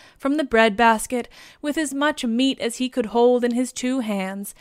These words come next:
and said to Eumaeus, "Take this to the stranger, and tell him to go the round of the suitors and beg from them.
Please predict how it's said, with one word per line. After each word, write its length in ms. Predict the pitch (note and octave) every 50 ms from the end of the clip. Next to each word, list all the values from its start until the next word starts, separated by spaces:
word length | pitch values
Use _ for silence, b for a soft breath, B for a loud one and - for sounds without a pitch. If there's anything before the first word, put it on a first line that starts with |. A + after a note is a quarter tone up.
| b b b b b
and 200 | A3+ A#3+ B3+ B3
said 320 | - - A3+ G#3+ A3 G3+
to 120 | - - A#3
Eumaeus, 720 | A#3 A#3+ A#3 A3+ A3 G#3+ A3 G#3+ A3 A3 - - - - _ _ _ _ _ _ _ _ _ _ _ _ _ _ _ -
"Take 320 | - - A3 A3+ A3 -
this 240 | - B3+ B3+ B3 -
to 120 | - - C4+
the 100 | C4 C#4
stranger, 640 | - - - G3+ G3+ G3 G3 F#3+ F#3 - G3 G3
and 220 | G3 C3+ A#3 A#3+ A3+
tell 240 | - B3 C4 C#4+
him 160 | C#4+ D4+ D#4+ C#4+
to 100 | D#4 D4+
go 300 | A#3+ A3+ A3 A#3 B3+ B3+
the 100 | C#4 B3+
round 400 | A3+ G#3+ G#3+ G#3+ G#3+ A3 G#3+ A3
of 80 | G#3+
the 80 | A3 A#3+
suitors 640 | - - - A#3 A#3+ B3 A#3+ A#3+ A#3+ B3 A#3+ - B B B B B B B
and 220 | B B3+ C#4+ C#4 A3+
beg 240 | A#3+ A#3 A3 G#3+ -
from 240 | - A#3 A3 A3
them. 360 | A3 A3+ A3 A3 A3 A3 A3